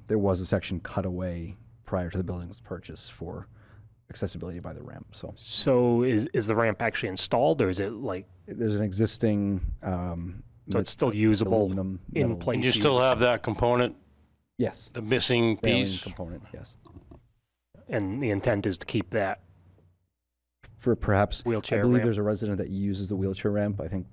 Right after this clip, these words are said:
Speaker 1: an objective down the line, if it's not in use, given the, the nature of it, um, on the property, I, I,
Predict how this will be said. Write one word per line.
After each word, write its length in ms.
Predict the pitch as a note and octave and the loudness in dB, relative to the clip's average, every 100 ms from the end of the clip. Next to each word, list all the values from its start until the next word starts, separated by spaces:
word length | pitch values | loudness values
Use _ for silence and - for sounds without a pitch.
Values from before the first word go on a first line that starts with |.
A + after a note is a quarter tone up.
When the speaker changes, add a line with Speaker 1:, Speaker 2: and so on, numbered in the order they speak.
| - | -8
Speaker 1:
an 100 | G2 | -6
objective 460 | F2 F#2+ F2 F#2+ F2+ | -4 -4 -4 -6 -6
down 180 | F2+ | -6
the 80 | F2+ | -8
line, 440 | E2 E2+ D#2+ F2+ F#2 | -8 -8 -8 -6 -6
if 100 | G2 | -6
it's 140 | - | -8
not 200 | F2+ E2+ | -8 -8
in 140 | - F#2+ | -8 -6
use, 460 | F2 F#2 G#2+ - - - - - | -4 -4 -4 -8 -18 -20 -20 -4
given 260 | A#2 F#2+ F2+ | -2 0 -2
the, 200 | E2+ E2+ - | -6 -8 -10
the 120 | - - - | -14 -14 -10
nature 440 | F#2+ F#2+ - G2+ | -4 -4 0 2
of 80 | F#2+ | 4
it, 140 | G#2 - - - - - - | 2 -2 -20 -20 -20 -20 -12
um, 360 | F#2 D#2 D#2+ E2 | -10 -8 -12 -10
on 40 | G2 | -8
the 60 | |
property, 400 | F#2 F#2 G#2 G2+ | -6 -4 -2 -2
I, 40 | F#2+ | -2
I, 240 | C2 | -6